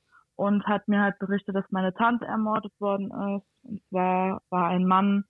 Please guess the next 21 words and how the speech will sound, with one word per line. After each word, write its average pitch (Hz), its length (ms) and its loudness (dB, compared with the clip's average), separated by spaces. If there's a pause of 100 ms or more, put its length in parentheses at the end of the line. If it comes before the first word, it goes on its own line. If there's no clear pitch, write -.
(540)
der 185 400 2
war 185 200 2
unter 190 200 -2
Drogeneinfluss, 214 880 -2 (760)
der, 190 560 2
ähm, 196 460 -2 (100)
hat 202 280 -6 (120)
gedacht, 214 320 0
meine 208 220 -2
Tante 214 280 0
kooperiert 220 520 -2
mit 208 160 -4
Aliens 269 500 0 (300)
und, 214 260 2 (100)
ähm, 196 480 2
hat 208 160 0 (140)
sie 202 320 2 (480)
umbringen 247 560 2
müssen, 247 340 0
indem 208 360 2
er 214 120 4